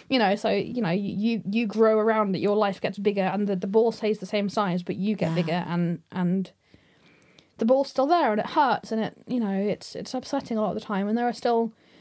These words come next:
Speaker 1: times where, like, I'll just, you know, it's out of the blue, I'll suddenly, without any context, just suddenly feel really, really sad.
Speaker 2: Yeah, yeah.
Speaker 1: And I think it's so important just to let yourself feel sad, like, you know,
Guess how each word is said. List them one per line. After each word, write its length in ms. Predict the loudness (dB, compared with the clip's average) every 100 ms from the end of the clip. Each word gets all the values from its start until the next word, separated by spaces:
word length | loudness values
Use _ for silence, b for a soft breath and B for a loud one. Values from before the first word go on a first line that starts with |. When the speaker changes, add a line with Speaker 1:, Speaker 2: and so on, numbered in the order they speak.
| B B B B B B B
Speaker 1:
times 420 | -2 2 4 4 2
where, 120 | 0
like, 140 | 2
I'll 160 | 0 2
just, 380 | 0 -4 -16 -12 -2
you 100 | 0
know, 120 | 2
it's 220 | 0 0
out 400 | 0 0 2 0
of 80 | 0
the 60 | 0
blue, 420 | 4 4 4 4
I'll 380 | 2 2 0 -2 b b b b b b b b
suddenly, 560 | 0 2 4 2 0 0
without 300 | 2 0 0
any 220 | 0 0
context, 600 | 2 2 2 0 -6 -8
just 160 | -8 -2
suddenly 240 | -2 0
feel 260 | -2 -2 -2
really, 460 | 0 2 2 2 2
really 400 | 2 2 0 -4
sad. 220 | -6 -4
Speaker 2:
Yeah, 560 | -2 -2 -2 -4 -6 -8 -6
yeah. 360 | -6 -4 0
Speaker 1:
And 240 | 2 2 0
I 100 | 0
think 240 | 0 0
it's 160 | -4 0
so 140 | 0
important 340 | 0 -2 0 0
just 140 | -2
to 60 | -4
let 240 | -4 -6
yourself 340 | -8 -4 -4
feel 280 | -2 0 0
sad, 460 | 0 -4 -2 -2 -4
like, 240 | -6 -2
you 40 |
know, 40 | 0